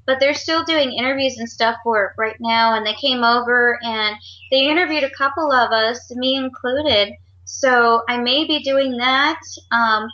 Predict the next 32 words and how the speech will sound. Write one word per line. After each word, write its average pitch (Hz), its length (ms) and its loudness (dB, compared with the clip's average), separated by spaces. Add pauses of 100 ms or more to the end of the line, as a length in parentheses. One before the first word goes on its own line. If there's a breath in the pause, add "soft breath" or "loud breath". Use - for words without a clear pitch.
(300 loud breath)
if 320 300 0
not, 311 520 2 (120)
then 269 160 -2
I 254 220 -2
did 262 280 -4
get 233 380 0
an 240 140 -6
invite 247 560 -2
from 226 520 -4 (100)
the 233 60 -6
Mayweathers, 247 760 -2
which 240 180 -6
are 240 140 -4
really 240 260 0
good 220 160 -10
friends 285 300 -2
of 247 60 -10
mine, 196 340 -4 (460 loud breath)
to 254 340 2 (100)
go 240 440 6
and 233 380 -4
see, 226 680 -2
um, 202 500 -2 (440)
Floyd 247 280 4
Junior's 254 560 -2
new 240 200 -4
fight 254 340 0
coming 226 280 -4
up 190 180 -4
in 214 140 -6
September 214 600 -4
also. 226 720 0